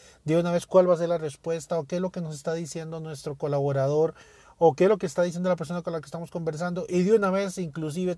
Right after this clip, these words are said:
hay algo, un puentecito que nos deja para hablar sobre algo favorito y nos vamos a meter. Es decir, no nos damos cuenta que al final terminamos controlando la conversación cuando muchas veces lo que necesitamos es dejar hablar un poco para poder comprender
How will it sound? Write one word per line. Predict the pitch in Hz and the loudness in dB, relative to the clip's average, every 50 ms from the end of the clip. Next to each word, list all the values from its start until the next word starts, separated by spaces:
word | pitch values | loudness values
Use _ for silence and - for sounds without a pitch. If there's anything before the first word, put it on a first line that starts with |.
| _ _ - | _ _ -4
hay | - 190 220 220 226 | 2 2 4 6 8
algo, | 220 220 226 214 190 208 202 | 6 6 4 4 0 0 0
un | 208 208 202 185 | 0 0 -6 -4
puentecito | - 220 214 196 185 - 190 180 - 233 226 185 - 196 | 2 4 4 4 4 0 -2 -4 -4 -6 -8 -6 -6 -4
que | 180 175 | -4 -4
nos | 151 156 156 151 | -6 -6 -6 -4
deja | 180 180 196 190 - _ _ _ _ _ _ | -2 -2 -2 -4 -6 _ _ _ _ _ _
para | - 170 156 151 | 0 2 2 2
hablar | 147 165 190 208 196 | 2 2 2 2 2
sobre | 170 185 185 185 | 2 0 2 2
algo | 185 185 185 175 | 2 0 0 -2
favorito | - 180 156 160 175 202 208 185 - 202 - | -2 -2 0 0 -2 -2 -4 -4 -6 -6 -4
y | 175 135 | -2 -2
nos | 139 139 | -2 -2
vamos | 131 131 131 135 131 - | -2 -2 -4 -4 -6 -6
a | 123 | -8
meter. | 113 117 113 - 110 104 107 | -10 -10 -12 -14 -14 -14 -10
Es | 123 135 135 | -8 -8 -6
decir, | 160 160 139 175 180 185 180 _ _ _ _ - - _ _ - | -6 -6 -4 -2 -2 -4 -4 _ _ _ _ -20 -20 _ _ -6
no | 151 151 165 175 | -2 0 0 2
nos | 175 170 | 0 0
damos | 156 165 160 165 139 - | 0 0 -2 -2 -4 -2
cuenta | - 165 156 - 160 | -2 -2 0 0 -2
que | - 151 | -2 -2
al | 139 | -4
final | - - 131 135 139 139 | -4 -4 -6 -6 -6 -4
terminamos | - 151 143 139 135 135 135 143 151 - | -4 -4 -2 -2 -2 -2 -4 -6 -6 -4
controlando | - 156 139 131 - 127 127 135 147 156 170 | -4 -2 -2 -2 -2 -2 -2 -2 -2 -2 -2
la | 165 165 156 | -2 -2 -2
conversación | - 160 160 160 151 139 160 156 143 160 139 131 135 135 _ _ _ _ _ _ _ - | -4 -6 -4 -4 -6 -6 -6 -8 -6 -6 -6 -6 -6 -8 _ _ _ _ _ _ _ -8
cuando | - 160 156 139 139 | -6 -4 0 0 0
muchas | 143 160 170 - - 190 180 | 0 0 -2 0 0 0 2
veces | 175 180 175 160 175 175 | 2 0 0 0 -2 -6
lo | 175 | -6
que | - - | -6 -8
necesitamos | 151 156 147 139 156 151 156 160 151 151 | -10 -8 -8 -8 -8 -8 -8 -8 -6 -6
es | 156 143 139 - _ _ _ _ _ _ - | -6 -8 -8 -12 _ _ _ _ _ _ -10
dejar | 120 120 117 107 143 156 165 | -8 -8 -4 -2 0 2 2
hablar | 175 170 170 170 165 170 | 2 2 2 0 0 0
un | 175 165 | -2 -4
poco | - - 170 139 - - 135 | 0 2 2 2 2 -2 -4
para | 139 143 143 143 | -2 0 0 0
poder | 139 - 143 139 147 143 | 0 -2 -4 -4 -4 -6
comprender | - - 175 165 160 139 151 131 131 127 131 143 156 170 180 160 | -2 -2 -2 -2 -2 -4 -4 -4 -4 -4 -4 -2 -2 0 0 -2